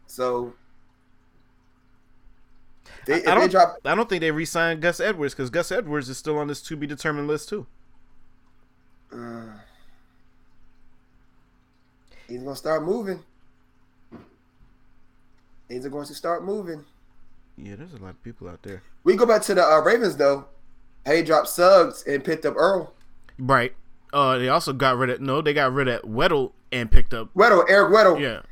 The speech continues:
Speaker 2: and they
Speaker 1: And,
Speaker 2: got
Speaker 1: and, and, and got Earl, but
Speaker 2: and then they got rid of Suggs, which
Speaker 1: I'm talking about as a veteran,
Speaker 2: Yeah.
Speaker 1: as a leadership.
Speaker 2: Yeah.
Speaker 1: As,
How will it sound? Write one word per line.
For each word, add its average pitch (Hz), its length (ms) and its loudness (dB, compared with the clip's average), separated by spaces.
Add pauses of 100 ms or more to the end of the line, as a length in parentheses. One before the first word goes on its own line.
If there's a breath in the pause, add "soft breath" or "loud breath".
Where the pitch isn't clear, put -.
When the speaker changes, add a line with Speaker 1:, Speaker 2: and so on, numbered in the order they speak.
Speaker 2:
and 139 140 -4
they 131 60 0
Speaker 1:
And, 131 60 -2
Speaker 2:
got 135 240 0
Speaker 1:
and, 151 180 -8
and, 147 140 -8 (100)
and 147 120 -8
got 156 200 0
Earl, 143 420 -4 (140)
but 127 260 -8
Speaker 2:
and 135 140 -4
then 135 80 -4
they 139 100 -4
got 135 180 0
rid 131 120 -4
of 113 80 -8
Suggs, 156 480 -6
which - 360 -14 (680)
Speaker 1:
I'm 165 100 0
talking 214 120 4
about 170 240 4
as 156 140 0
a 147 60 2
veteran, 180 500 0
Speaker 2:
Yeah. 160 220 0
Speaker 1:
as 156 120 0
a 165 60 -2
leadership. 202 500 2 (100)
Speaker 2:
Yeah. 151 160 -10 (260)
Speaker 1:
As, 175 140 2